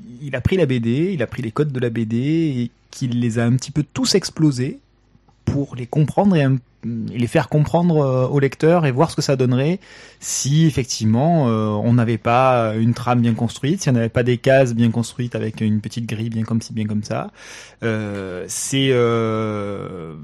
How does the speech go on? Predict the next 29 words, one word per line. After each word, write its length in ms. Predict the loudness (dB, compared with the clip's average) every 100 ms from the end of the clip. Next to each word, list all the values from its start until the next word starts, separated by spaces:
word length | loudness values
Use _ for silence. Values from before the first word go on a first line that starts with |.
| -12
ça 180 | -2 0
fait, 140 | 0
ça 180 | 0 0
fait 180 | 0 -2
se 120 | 0
poser 320 | 2 2 4
des 120 | 2 2
questions 360 | -2 -2 0
en 40 | 2
tant 120 | 2
que 100 | 2
lecteur 360 | 0 0 -2 -2
sur 140 | -6
savoir 260 | -4 -4 2
comment 280 | 6 6 8
on 100 | 6
lit 280 | 4 2
et 60 | 0
de 100 | 0
quoi 200 | 2 2
on 80 | 2
a 80 | 2
besoin 320 | 0 2 0
pour 240 | 0 0
lire, 320 | 0 0 -2 _ -6
euh, 260 | -4 -4 0
une 140 | 2
B 80 | 2
D. 160 | 0